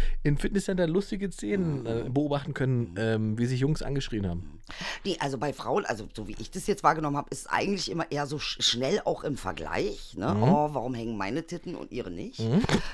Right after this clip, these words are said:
Speaker 2: Ja, also eher sowas. Äh, und, aber es hat auch viel mit Anerkennung zu tun. Also meistens ist es wirklich so ein bisschen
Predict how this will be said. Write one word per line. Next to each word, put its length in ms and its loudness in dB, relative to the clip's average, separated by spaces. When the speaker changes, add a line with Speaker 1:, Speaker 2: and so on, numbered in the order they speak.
Speaker 2:
Ja, 200 6
also 220 2
eher 200 0
sowas. 640 -4
Äh, 160 4
und, 280 -2
aber 320 6
es 180 0
hat 200 0
auch 100 2
viel 180 -2
mit 160 2
Anerkennung 460 -2
zu 80 -12
tun. 200 -8
Also 180 -2
meistens 640 2
ist 120 -4
es 140 -6
wirklich 240 -2
so 80 -6
ein 60 -4
bisschen 280 -2